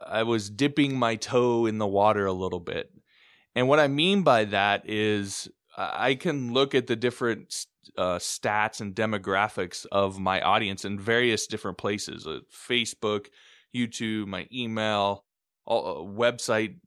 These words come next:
and, and so forth, and, and get a, a, a sense of the demographics of the people that are in my audience.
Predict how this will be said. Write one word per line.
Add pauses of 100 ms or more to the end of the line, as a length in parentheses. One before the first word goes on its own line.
(100)
and,
and
so
forth,
and, (140)
and
get
a, (240)
a, (100)
a
sense
of (460)
the
demographics
of
the
people
that
are (800)
in
my
audience.